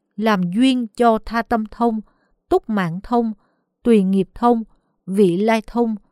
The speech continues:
luôn kháng môn bằng cảnh duyên. Pháp phi vô sắc giới làm duyên cho pháp phi vô sắc giới bằng cảnh duyên. Thí, giới,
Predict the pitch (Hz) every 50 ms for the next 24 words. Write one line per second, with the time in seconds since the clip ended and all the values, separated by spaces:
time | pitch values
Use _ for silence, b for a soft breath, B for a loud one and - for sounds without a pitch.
0 | _ _ _ - 202 226 240 233 220 214 208 - - 233 240 277 339 320 277 247
1 | 226 226 220 214 185 _ _ _ - 208 196 170 151 151 - - 175 165 185 240
2 | 240 - 240 240 226 214 202 - _ _ _ _ _ _ _ _ _ _ _ _
3 | _ _ _ _ _ _ _ _ _ _ _ _ _ - - 311 359 392 - -
4 | - 294 277 240 240 269 262 254 - - 330 - _ 214 240 247 254 254 277 330
5 | 370 330 269 240 202 170 175 175 196 240 247 240 233 226 - _ - 247 226 202
6 | - - 269 294 359 - - - 254 233 233 202 202 233 226 214 - - 294 -
7 | - 208 226 226 226 233 254 302 349 - - 208 220 196 170 160 - - 196 170
8 | 180 214 254 240 247 240 240 220 214 - _ _ _ _ _ _ _ _ _ _
9 | _ _ _ _ _ _ _ _ - 247 247 247 262 285 330 392 - _ _ _
10 | _ _ _ _ _ _ - 190 190 233 226 226 247 277 320 370